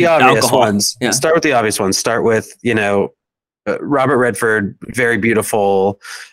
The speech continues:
Speaker 1: Um, Brad
Speaker 2: Mickey.
Speaker 1: Pitt,
Speaker 2: Yeah.
Speaker 1: very beautiful. Antonio Banderas, super beautiful. Penelope Cruz, Johansson, very beautiful. Julia Roberts, to me,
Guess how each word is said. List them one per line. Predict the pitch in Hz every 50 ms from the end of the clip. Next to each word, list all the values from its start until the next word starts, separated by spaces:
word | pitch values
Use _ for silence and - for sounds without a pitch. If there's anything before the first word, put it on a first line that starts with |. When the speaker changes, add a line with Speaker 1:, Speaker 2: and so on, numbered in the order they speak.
| _ -
Speaker 1:
Um, | - 123 113 107 104 101 101 95 85 - 90 95 - - _ _ _ _ _ - 147 131
Brad | 131 139 135 135 135 131
Speaker 2:
Mickey. | 131 135 131
Speaker 1:
Pitt, | 131 123 110 98 - - _ - - _ _ _ _ _ _ -
Speaker 2:
Yeah. | 117 117 107
Speaker 1:
very | 117 113 120 113 104
beautiful. | 101 113 107 - 120 113 -
Antonio | 135 131 135 156 147 143 143 127
Banderas, | 135 123 123 113 120 117 107 104 104 98
super | - - - 123 - 117 101
beautiful. | - 107 104 104 101 - - 104 98
Penelope | - 131 135 127 123 127 - - 131 127
Cruz, | 127 - - 123 117 113 110 110 107 107 117
Johansson, | - - 120 113 107 123 120 113 110 107 101 - 117 107 107 107
very | 101 110 104 101 101
beautiful. | 90 101 101 98 87 - - 104 98 98 95
Julia | - 151 170 170 170 160 156
Roberts, | 147 151 160 165 151 131 131 - -
to | - - 131
me, | 123 117 113 110 107 101 -